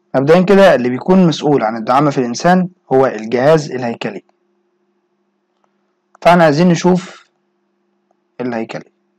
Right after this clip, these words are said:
عايزين نشوف مكونات الجهاز الهيكلي بيتكون من إيه، وعايزين نشوف وظيفته، وبعد كده نبدأ إن إحنا نشوف كل مكون من مكونات الجهاز الهيكلي. فبص كده، ده كده مفصل الركبة اللي هو أكبر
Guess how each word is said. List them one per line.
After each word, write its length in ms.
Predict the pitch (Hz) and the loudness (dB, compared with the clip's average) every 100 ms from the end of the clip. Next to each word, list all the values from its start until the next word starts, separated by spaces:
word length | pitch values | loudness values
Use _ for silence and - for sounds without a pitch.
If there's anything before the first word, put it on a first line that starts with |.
| _ _ _ _ - - _ _ _ | _ _ _ _ -20 -20 _ _ _
عايزين 200 | 127 185 | -2 2
نشوف 400 | 202 - 120 - | 2 2 -2 -6
مكونات 420 | 113 - 123 151 160 | -14 -4 -2 0 0
الجهاز 280 | 139 160 | 0 2
الهيكلي 520 | 156 135 - 156 190 175 - | 0 -2 0 2 2 -2 -16
بيتكون 420 | - 151 160 151 | -2 2 2 2
من 120 | 127 | -2
إيه، 200 | 151 165 - | -2 -4 -6
وعايزين 280 | 117 143 185 | -6 0 0
نشوف 320 | 180 185 156 | 0 -2 -2
وظيفته، 400 | 143 160 - 175 _ _ _ - | -2 -4 -6 -8 _ _ _ -10
وبعد 180 | 110 | -10
كده 320 | 120 143 147 139 | -2 0 0 0
نبدأ 340 | 143 139 104 | -4 -4 -4
إن 100 | 131 | -6
إحنا 180 | 131 131 | -8 -10
نشوف 280 | 117 147 - | -8 -8 -6
كل 260 | 175 160 123 | -2 -2 -2
مكون 440 | 113 147 143 156 | -4 -2 -2 -2
من 160 | 127 120 | -4 -8
مكونات 540 | 113 120 123 143 143 _ - | -10 -8 -4 -4 -4 _ -10
الجهاز 380 | 117 117 127 127 | -4 0 0 -2
الهيكلي. 420 | 113 101 - - _ _ _ _ _ _ _ _ _ _ _ _ _ _ _ _ _ _ - | -8 -12 -14 -20 _ _ _ _ _ _ _ _ _ _ _ _ _ _ _ _ _ _ 0
فبص 320 | 165 202 180 | 2 2 0
كده، 280 | 180 202 - _ _ _ _ - _ _ - | 2 2 -2 _ _ _ _ -20 _ _ -2
ده 60 | 185 | 2
كده 180 | 202 | 4
مفصل 300 | 180 185 185 127 | 4 2 0 2
الركبة 400 | 127 160 170 131 | 2 2 2 2
اللي 140 | 123 | 2
هو 140 | 143 160 | 2 4
أكبر 500 | 151 160 156 156 | 2 2 0 0